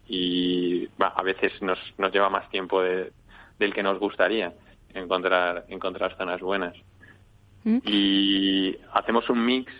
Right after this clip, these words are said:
Speaker 1: de, de apertura de tiendas propias y tiendas franquiciadas de, de, de toda esa cadena. Son doce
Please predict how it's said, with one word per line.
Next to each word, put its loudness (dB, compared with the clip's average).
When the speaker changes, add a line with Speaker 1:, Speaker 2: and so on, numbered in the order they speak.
Speaker 1:
de, 0
de 0
apertura 0
de 0
tiendas -4
propias -4
y -14
tiendas -8
franquiciadas -4
de, -12
de, -10
de -4
toda 0
esa -6
cadena. -2
Son -4
doce -2